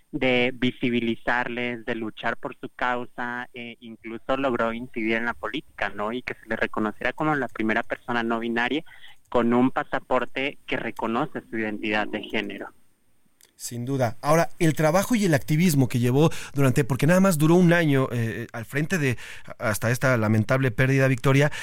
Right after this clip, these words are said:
Speaker 2: as-, duró un año, justamente en octubre del año pasado, eh, fue designado como magistrade, y bueno, durante todo este año hizo un constante trabajo en favor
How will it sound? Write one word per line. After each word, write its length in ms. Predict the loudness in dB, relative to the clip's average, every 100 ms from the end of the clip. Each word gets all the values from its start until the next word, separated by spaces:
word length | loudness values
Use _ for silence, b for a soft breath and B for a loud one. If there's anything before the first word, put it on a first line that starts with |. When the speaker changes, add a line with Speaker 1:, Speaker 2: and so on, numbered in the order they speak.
| B
Speaker 2:
as-, 200 | -4 -4 -6
duró 320 | -2 2 6
un 160 | 6
año, 240 | 6 2 -2
justamente 400 | -2 -2 -2 -2
en 60 |
octubre 340 | -2 -2 0 2
del 100 | 2
año 160 | 2
pasado, 560 | 0 0 2 4 4 2
eh, 140 | -2
fue 260 | -6 -2 0
designado 420 | 0 0 2 2
como 220 | 2 2
magistrade, 640 | 2 0 -2 0 2 2 0 B B 0
y 20 |
bueno, 180 | 2 4
durante 300 | 4 2 0
todo 220 | 2 2
este 260 | 2 2 2
año 280 | 2 2 0
hizo 180 | -2
un 60 | -2
constante 480 | 0 0 2 0 2
trabajo 400 | 2 4 2 0
en 80 | 0
favor 320 | 2 2